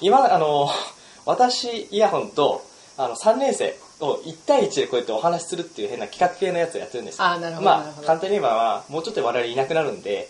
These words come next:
Speaker 1: まあ、簡単にね、お、あの、思い出話に花咲かせるみたいな話をしてて、で、前回ですね、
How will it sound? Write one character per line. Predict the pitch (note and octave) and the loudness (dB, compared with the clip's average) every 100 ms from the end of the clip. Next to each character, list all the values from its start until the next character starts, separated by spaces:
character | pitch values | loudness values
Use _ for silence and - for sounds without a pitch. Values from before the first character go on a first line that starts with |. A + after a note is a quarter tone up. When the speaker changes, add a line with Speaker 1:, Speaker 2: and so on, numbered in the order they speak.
| - - | -16 -6
Speaker 1:
ま | D#3+ | -2
あ、 | C#3 | -2
簡 | C3+ C#3+ | -2 -4
単 | C#3+ C#3+ | -4 -4
に | |
ね、 | D3 D#3+ - | -6 -8 -4
お、 | C3 - | -2 0
あ | B2+ | -2
の、 | A#2 A2+ | -2 -2
思 | A2+ B2+ C#3+ | -2 -2 -2
い | |
出 | C#3 | 0
話 | D3+ - | 0 -2
に | G#2+ | -4
花 | A#2 | -4
咲 | A#2 | -4
か | A#2 | -6
せ | A#2+ | -8
る | C#3 | -8
み | A#2 | -10
た | - | -14
い | |
な | - - - - | -16 -20 -12 -2
話 | C#3+ C#3 | -2 -2
を | |
し | - | -6
て | |
て、 | A#2+ A2+ - - - D3 | -6 -6 -6 -10 -20 -8
で、 | C#3 | -2
前 | B3+ D4+ | -2 0
回 | D3+ G#2 | -2 -2
で | |
す | G2+ | -6
ね、 | A2+ - | -8 -10